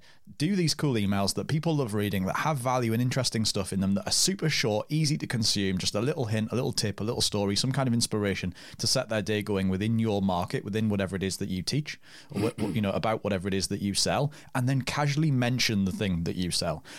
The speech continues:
And then every once in a while, when you've got a big promotion happening or there's a new product or something is going, you can go a bit more hell for leather straight into the sales pitch and, and be really sturdy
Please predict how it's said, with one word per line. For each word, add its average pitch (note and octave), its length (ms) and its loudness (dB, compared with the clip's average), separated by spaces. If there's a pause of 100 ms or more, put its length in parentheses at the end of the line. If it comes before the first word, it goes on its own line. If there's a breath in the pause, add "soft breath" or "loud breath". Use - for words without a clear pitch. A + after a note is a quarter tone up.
(120 loud breath)
And C#3 140 2
then C#3+ 100 2
every A#2+ 260 0
once G#2 240 0
in F#2+ 80 -2
a F2+ 60 -4
while, A#2+ 320 2
when G2+ 120 0
you've F#2 140 0
got - 140 -2
a D#2+ 40 -2
big F2 180 -4
promotion C3+ 460 0
happening A#2 420 0
or F2 100 0
there's F2 140 0
a F#2+ 40 2
new F2+ 200 2
product C3 360 -2
or F#2+ 80 -2
something E3+ 440 2
is G2+ 100 2
going, F#2 220 0 (180 loud breath)
you F#3+ 100 2
can F#3+ 160 4
go G3 160 4
a G#3+ 60 4
bit D3 160 -2
more A#2+ 220 2
hell A#2+ 200 2
for A2+ 120 -4
leather G2+ 360 2
straight A#2 340 2
into G#2+ 200 0
the G2 100 0
sales F#2+ 340 2
pitch - 280 -4
and, F#2+ 180 0
and G2 140 2
be A2 100 0
really G#2 240 0
sturdy G2+ 280 0